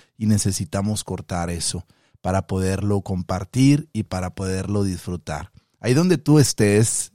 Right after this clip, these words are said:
te deseo lo mejor. Espero que estés teniendo un día muy bueno y sobre todo que ahí también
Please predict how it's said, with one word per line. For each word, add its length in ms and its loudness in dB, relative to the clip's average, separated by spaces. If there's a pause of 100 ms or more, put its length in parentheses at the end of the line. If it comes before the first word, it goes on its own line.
(100)
te 100 -6
deseo 360 2
lo 100 4
mejor. 440 2
Espero 320 2
que 100 -4
estés 260 -2
teniendo 400 2
un 260 4
día 460 2
muy 340 4
bueno 480 6 (320)
y 120 -8
sobre 280 4
todo 420 6 (260)
que 80 0
ahí 280 6
también 680 4